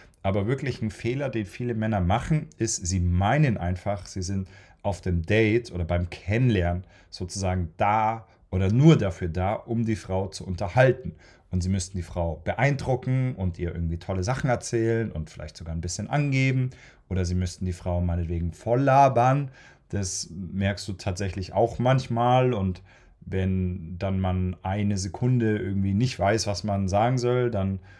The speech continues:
wirst du gleich voll nervös als Mann, weil du denkst dir halt, oh, wenn ich jetzt eine Sekunde schweige, dann rennt sie mir gleich weg, weil ich kenn's ja nicht anders von Frauen. Und dann hast du fast schon wieder so eine needy Ausstrahlung,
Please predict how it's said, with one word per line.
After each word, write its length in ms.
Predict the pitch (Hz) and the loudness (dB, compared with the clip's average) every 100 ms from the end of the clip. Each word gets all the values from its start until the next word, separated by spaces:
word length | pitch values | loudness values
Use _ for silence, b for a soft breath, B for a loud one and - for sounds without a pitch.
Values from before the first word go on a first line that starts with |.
| B B | B B
wirst 240 | 92 95 - | -8 -6 -6
du 60 | |
gleich 260 | 90 95 90 | -2 -2 -2
voll 220 | 101 98 | -2 -2
nervös 420 | 92 98 123 131 | 0 2 2 0
als 260 | 120 123 - | -2 -2 -2
Mann, 320 | 123 127 120 | 0 0 0
weil 120 | 101 | -2
du 100 | 95 | -2
denkst 300 | 92 110 101 | -2 -2 -2
dir 100 | 101 | -4
halt, 220 | 98 98 | -4 -2
oh, 400 | 123 185 180 165 127 | 0 2 2 0 -2
wenn 120 | 117 | -6
ich 100 | 110 | -6
jetzt 340 | 117 - - B B B B | -8 -10 -16 B B B B
eine 240 | 107 131 | 2 2
Sekunde 360 | 127 127 131 123 | 0 -4 -4 -4
schweige, 760 | - 107 123 143 127 131 147 139 | -4 0 0 0 -2 -2 -2 -2
dann 720 | 107 117 120 123 123 123 110 | -2 -2 -2 -4 -4 -4 -4
rennt 220 | 110 131 | -2 -2
sie 100 | 139 | -2
mir 120 | 139 | -2
gleich 240 | 143 135 156 | -2 0 2
weg, 320 | 190 - - | 2 0 -6
weil 420 | 107 110 107 104 | -2 0 0 -2
ich 120 | 104 | -6
kenn's 260 | - 143 156 | -2 -2 0
ja 80 | 117 | -2
nicht 160 | 98 | -2
anders 280 | 101 104 110 | -4 -4 -6
von 180 | - 113 | -6 -10
Frauen. 420 | - 117 127 139 B B B | -6 -4 -4 -6 B B B
Und 240 | - 113 107 | -6 -4 -2
dann 280 | 110 78 104 | -4 -4 -6
hast 200 | 147 - | -6 -8
du 60 | |
fast 260 | 131 147 139 | -10 -10 -10
schon 160 | - 123 | -6 -2
wieder 160 | 117 | -2
so 120 | 107 | 0
eine 160 | 107 101 | -2 0
needy 360 | 104 139 143 117 | -2 -2 -2 -2
Ausstrahlung, 760 | 120 156 - - 107 120 143 | -2 -4 -6 -8 -6 -6 -8